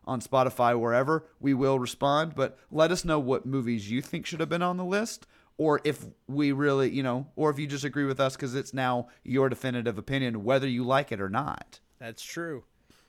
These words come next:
Speaker 2: That's the way, that's the way it is.
Speaker 1: The way we rolls it.
Speaker 2: Them's the breaks, kid.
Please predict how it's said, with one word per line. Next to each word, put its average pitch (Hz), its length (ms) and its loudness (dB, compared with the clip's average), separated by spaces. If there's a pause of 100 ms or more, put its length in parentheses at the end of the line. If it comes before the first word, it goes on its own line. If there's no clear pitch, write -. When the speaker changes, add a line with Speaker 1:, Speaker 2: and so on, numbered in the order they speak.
(100)
Speaker 2:
That's 143 180 -10
the 175 120 -4
way, 151 440 0
that's 147 220 -8
the 156 100 -6
way 139 420 -4
it 131 280 -12
is. 98 380 -12
Speaker 1:
The 113 60 -4
way 123 140 2
we 123 140 0
rolls 110 640 0
it. 123 120 -14
Speaker 2:
Them's 226 640 -2
the 143 220 -8
breaks, 131 640 -2
kid. 104 500 -12